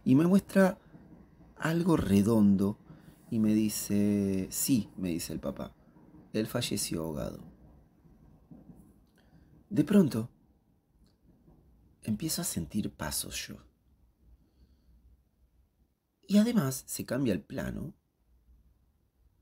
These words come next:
y me dice el espíritu y me muestra que su padre escucha esos pasos. Le digo, "Mira, tu hijo me dice que vos escuchás pasos". Me dice, "Sí".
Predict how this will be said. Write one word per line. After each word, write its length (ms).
y 80
me 160
dice 440
el 80
espíritu 440
y 40
me 100
muestra 480
que 120
su 160
padre 240
escucha 320
esos 220
pasos. 440
Le 140
digo, 180
"Mira, 280
tu 160
hijo 400
me 220
dice 380
que 80
vos 240
escuchás 580
pasos". 500
Me 80
dice, 180
"Sí". 280